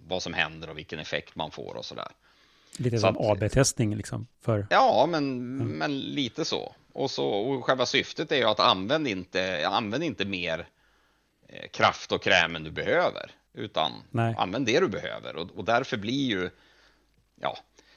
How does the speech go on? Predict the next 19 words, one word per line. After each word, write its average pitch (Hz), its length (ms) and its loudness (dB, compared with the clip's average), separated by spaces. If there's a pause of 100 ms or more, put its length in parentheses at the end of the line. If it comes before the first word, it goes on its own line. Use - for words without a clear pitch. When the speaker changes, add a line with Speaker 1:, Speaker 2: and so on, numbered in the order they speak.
(200)
Speaker 1:
utbudet 180 680 2
komplicerar 123 840 2
ju 82 140 2
saker 82 420 -2
också. - 380 0 (280)
Alltså, 90 280 -6
det, 98 340 -6
det 113 160 -4
är 120 40 0
ju 123 140 -2
jobbigt 113 640 2
också 92 300 0
att 92 160 -2
kunna 98 240 -2
välja 104 440 4
bland, 92 460 0
eh, 76 140 -4
sextonhundra 85 880 -4
grejer. 95 500 -4